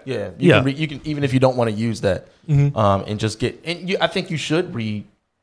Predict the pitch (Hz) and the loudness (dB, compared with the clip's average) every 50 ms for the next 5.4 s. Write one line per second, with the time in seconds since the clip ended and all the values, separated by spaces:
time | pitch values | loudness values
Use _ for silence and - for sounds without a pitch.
0 | _ _ - - 101 - 117 120 120 98 82 - - - - - - - - 101 | _ _ -8 -8 -6 -2 -2 -2 -2 -2 -4 -6 -12 -14 -12 -12 -8 -4 -4 -4
1 | 90 - 92 85 80 82 85 - - 73 64 64 - - - - - _ 135 131 | -2 -4 -4 -4 -4 -6 -8 -8 -10 -10 -10 -10 -12 -16 -18 -20 -14 _ -8 -8
2 | 123 117 107 113 117 117 117 117 117 98 107 92 - - 92 90 - - 92 87 | -6 -4 0 0 4 6 6 6 6 4 2 2 2 -2 -4 -6 -6 -6 -6 -4
3 | 90 95 117 139 120 107 117 107 101 107 104 98 101 107 104 98 - - 87 87 | 2 6 8 8 8 6 4 2 2 2 2 2 2 0 -2 -4 -6 -6 -8 -6
4 | 90 87 87 90 95 92 90 - 117 - - - 147 - 110 - _ - 107 104 | -8 -8 -8 -6 -6 -4 -4 -6 -8 -8 -8 -6 -6 -6 -6 -8 _ -8 -8 -8
5 | 92 - 117 110 107 104 101 | -6 -4 -2 -2 -2 -2 -4